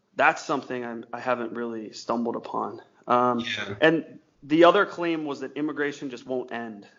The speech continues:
Speaker 1: that people say, even if we have a wall, it's not gonna end anyway. People will still build ladders. People will still have tunnels. But that's like saying, even if we don't check pe-, er, we should stop checking people at the airport 'cause people will just get in anyway.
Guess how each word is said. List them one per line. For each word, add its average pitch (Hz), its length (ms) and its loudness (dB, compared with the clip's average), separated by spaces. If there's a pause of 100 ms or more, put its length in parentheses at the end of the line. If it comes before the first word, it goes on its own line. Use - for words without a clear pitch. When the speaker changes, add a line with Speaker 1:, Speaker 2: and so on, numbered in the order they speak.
Speaker 1:
that 127 160 -4
people 147 280 0
say, 131 260 2
even 147 280 2
if 143 140 -2
we 123 80 -2
have 135 240 4
a - 20 -2
wall, 113 460 0 (320)
it's 131 220 -2
not 127 180 6
gonna 123 160 -2
end 117 240 -4
anyway. 117 320 -4
People 147 320 -2
will 127 80 0
still 139 300 0
build 135 340 0
ladders. 123 560 0
People 123 260 -12
will 120 80 -10
still 120 220 -2
have 120 200 -2
tunnels. 117 640 -2 (400)
But 160 120 2
that's 208 240 8
like 202 160 6
saying, 170 640 2 (240)
even 175 260 0
if 165 140 -4
we 160 60 -2
don't 165 140 -2
check 170 280 -2
pe-, 165 200 -4
er, 139 320 -2
we 165 120 -2
should 160 180 -12
stop 170 260 2
checking 156 240 -4
people 147 220 -12
at - 80 -10
the - 100 -8
airport 120 560 -4
'cause 120 200 -12
people 139 320 -6
will 123 80 -2
just 120 200 -12
get 135 140 2
in 120 160 0
anyway. 123 380 -6